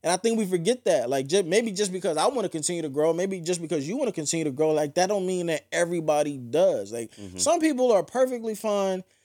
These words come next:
Speaker 1: with who to, who, with who they are today. They don't need no improvements. They don't need to get better at nothing.
Speaker 2: Mm-hmm.
Speaker 1: They don't need to practice at nothing. They don't, they don't need to, they good. They could die today and they could be like,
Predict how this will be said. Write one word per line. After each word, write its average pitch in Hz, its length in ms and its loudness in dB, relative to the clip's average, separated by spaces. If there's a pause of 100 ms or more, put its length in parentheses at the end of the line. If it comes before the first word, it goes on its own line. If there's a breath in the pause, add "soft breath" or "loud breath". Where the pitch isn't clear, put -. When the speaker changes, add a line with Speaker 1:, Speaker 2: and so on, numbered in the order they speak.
(240)
Speaker 1:
with 143 160 -2
who 240 120 0
to, 220 280 0
who, 180 120 -8
with 156 200 2
who 277 160 0
they 220 180 2
are 190 220 4
today. 165 500 2
They 170 140 2
don't 170 220 -2
need 143 180 -2
no 139 180 -2
improvements. 214 760 -2 (320 soft breath)
They 156 100 8
don't 175 160 2
need 160 200 -4
to 147 80 -4
get 123 300 -6
better 202 300 4
at 196 140 2
nothing. 196 400 -4
Speaker 2:
Mm-hmm. 120 260 -6
Speaker 1:
They 170 120 4
don't 196 120 0
need 170 160 -2
to 131 120 -2
practice 202 440 -2
at 196 140 4
nothing. 196 420 -4
They 208 140 0
don't, 226 200 -4
they 196 140 2
don't 247 160 0
need 220 220 -4
to, 190 80 -2
they 185 320 2
good. 180 460 4
They 202 100 2
could 190 180 -4
die 185 220 2
today 185 400 0
and 165 100 -2
they 196 100 0
could 180 200 -2
be 165 100 -2
like, 139 320 0